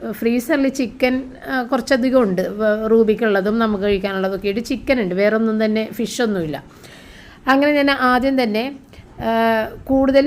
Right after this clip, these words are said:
ബീഫ് എടുത്തിട്ട്, ആ, ഇത് ഏകദേശം ഒരു ഒന്നര കിലോയോളം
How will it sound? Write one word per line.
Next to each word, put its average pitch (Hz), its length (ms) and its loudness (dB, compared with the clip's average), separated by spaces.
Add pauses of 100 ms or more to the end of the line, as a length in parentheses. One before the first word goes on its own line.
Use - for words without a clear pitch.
(120)
ബീഫ് 262 260 0
എടുത്തിട്ട്, 202 400 0 (680)
ആ, 247 40 -8 (640)
ഇത് 226 140 2 (300)
ഏകദേശം 269 460 2 (720)
ഒരു 262 120 2 (120)
ഒന്നര 254 280 4
കിലോയോളം 254 400 2